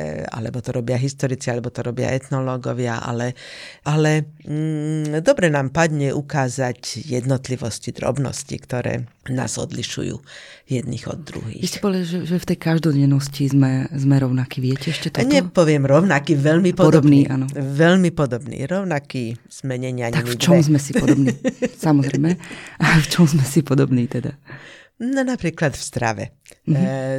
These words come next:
Speaker 1: tam, e, keďže, e, to zamestnanie obyvateľstva, e, bolo z n-, najväčšej časti roľníckeho, roľníckeho typu, tak, e, a to až do polovice dvadsiateho storočia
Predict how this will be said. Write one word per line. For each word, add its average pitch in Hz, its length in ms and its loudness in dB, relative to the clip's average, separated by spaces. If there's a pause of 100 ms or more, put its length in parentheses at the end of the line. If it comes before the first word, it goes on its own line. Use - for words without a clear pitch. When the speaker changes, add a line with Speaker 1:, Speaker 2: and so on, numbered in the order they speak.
(400)
Speaker 1:
tam, 190 380 2
e, 151 160 -4 (580)
keďže, 147 380 -2 (360)
e, 143 160 0
to 143 160 0
zamestnanie 160 640 2
obyvateľstva, 123 920 -4
e, - 80 -10 (560)
bolo 147 380 -4
z 139 200 -4
n-, 160 240 -2 (260)
najväčšej 185 500 2
časti 143 460 -2 (100)
roľníckeho, 139 880 2 (380)
roľníckeho 135 760 -4
typu, - 380 -10 (480)
tak, 139 480 -2
e, 147 80 2 (340)
a - 180 -4
to 180 200 2
až 165 240 0
do 160 120 2
polovice 165 480 0
dvadsiateho 127 600 -6
storočia 123 720 -6